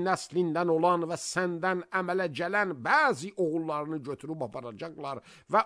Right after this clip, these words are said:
onlar Babil padşahının sarayında xacə ediləcəklər."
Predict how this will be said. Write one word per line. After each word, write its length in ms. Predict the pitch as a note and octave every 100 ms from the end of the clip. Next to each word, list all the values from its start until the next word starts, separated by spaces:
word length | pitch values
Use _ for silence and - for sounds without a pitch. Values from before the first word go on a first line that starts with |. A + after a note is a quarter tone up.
| -
onlar 480 | A#3+ G#3+ B3 A#3 C3+ - -
Babil 640 | E3 F#3 E3+ D#3 B3+ G#3+
padşahının 920 | B2+ G3 G3+ D#3+ - F#3+ C#3+ D3+ E3
sarayında 720 | C#3 - C#3+ B2 A2 G2+ A#2 - _ -
xacə 680 | - - G3 C3+ G#2+ D3+ E3+ F3
ediləcəklər." 720 | D3 C#3 G#2+ F#2+ - A#2